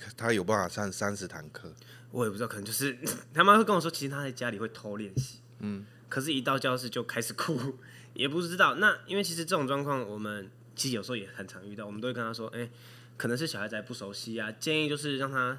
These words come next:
Speaker 2: 比如说在四堂就好，或在几堂来试试看，然后慢慢熟悉这个环境，看他会不会好一点。结果没想到妈-，他妈妈好像就直接三十堂。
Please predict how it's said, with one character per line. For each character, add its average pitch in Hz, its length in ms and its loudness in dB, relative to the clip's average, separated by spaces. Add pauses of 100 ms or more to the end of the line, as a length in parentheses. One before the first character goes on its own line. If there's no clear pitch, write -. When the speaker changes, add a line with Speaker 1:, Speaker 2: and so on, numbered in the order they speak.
Speaker 2:
比 117 80 -6
如 113 40 0
说 127 100 0
在 131 120 2
四 170 240 0
堂 107 200 -4
就 113 100 -8
好， - 140 -12 (120)
或 131 100 -4
在 131 180 0
几 - 160 -12
堂 101 120 -8
来 107 120 -2
试 120 160 0
试 117 120 0
看， 110 200 -4 (380)
然 123 120 4
后 131 40 4
慢 135 140 4
慢 131 140 4
熟 107 220 -2
悉 117 100 -4
这 123 80 0
个 110 60 0
环 107 100 -2
境， 113 80 -4
看 123 140 -4
他 113 100 -2
会 120 100 -4
不 113 80 -6
会 110 60 -6
好 98 220 -10
一 - 20 -12
点。 - 140 -16 (460)
结 156 100 2
果 175 80 6
没 139 100 2
想 127 160 2
到 123 80 4
妈-， 117 160 0
他 135 60 -6
妈 113 120 -2
妈 110 80 -2
好 107 80 -4
像 110 120 -2
就 110 100 -6
直 104 120 -10
接 104 120 -4
三 104 220 -6
十 104 100 -14
堂。 - 140 -10